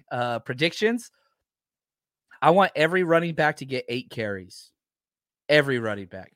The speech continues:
I want C M C to get eight. I want Elijah Mitchell to get eight.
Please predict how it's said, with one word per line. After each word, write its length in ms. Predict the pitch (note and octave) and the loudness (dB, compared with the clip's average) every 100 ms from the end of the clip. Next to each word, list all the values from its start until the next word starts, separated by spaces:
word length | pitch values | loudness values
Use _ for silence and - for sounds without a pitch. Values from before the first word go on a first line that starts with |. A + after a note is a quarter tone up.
| _ _ | _ _
I 40 | G#2+ | -10
want 160 | A2 | -10
C 180 | - C3+ | -6 -4
M 80 | B2+ | -4
C 180 | - F3 | -4 -4
to 80 | |
get 140 | F#3 F#3+ | -2 2
eight. 280 | F#3 A#3 - _ _ | 2 0 -6 _ _
I 60 | A#2+ | -6
want 160 | A#2+ A#2 | -4 -2
Elijah 340 | A2+ A2 A2+ | -2 -2 -4
Mitchell 240 | C#3 - | -4 -4
to 100 | F3+ | -6
get 140 | F3+ F3+ | -4 0
eight. 280 | F#3+ A3+ | 0 -2